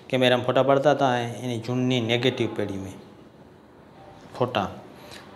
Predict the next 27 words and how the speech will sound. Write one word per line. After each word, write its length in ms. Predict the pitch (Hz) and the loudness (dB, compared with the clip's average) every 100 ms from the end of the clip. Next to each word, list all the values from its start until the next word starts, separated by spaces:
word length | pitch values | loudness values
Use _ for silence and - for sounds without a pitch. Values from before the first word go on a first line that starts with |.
| - | -2
એને 160 | 123 | -2
ધોવામાં 500 | 107 127 135 123 113 | 4 8 10 8 6
આવે. 120 | 101 | 0
negative 360 | 104 110 117 117 | -2 -2 -4 -2
હોય 180 | 143 185 | 0 2
ને, 140 | 156 | 0
photo 260 | - 127 120 | 0 2 2
પાડેલા 380 | 123 123 120 120 | 4 4 4 6
હોય, 240 | 131 117 | 6 4
કેમેરાનો 420 | 117 120 117 110 | 2 0 0 2
roll 220 | 123 123 | 4 6
આવતો, 220 | 110 104 101 | 4 2 -2
તેમાં 200 | 110 107 | -2 -2
photo 360 | 127 127 117 | 0 0 2
હોય, 280 | 127 139 113 - - - - - | 4 4 4 -2 -10 -14 -14 -12
તો 60 | |
એની 380 | - 131 143 139 | -4 0 4 4
અંદર 240 | 135 131 | 4 2
જોયું 320 | 127 139 147 156 | 4 4 6 6
હોય 140 | 175 | 6
ને, 100 | 170 | 6
તો 100 | 135 | 4
color 360 | 131 139 139 135 | 4 6 6 4
બધાયથી 440 | 135 131 131 131 | 4 6 6 4
વિરુદ્ધ 400 | 117 147 139 - | 4 4 4 2
હોય. 80 | 104 | -2
આમ 200 | 101 | -4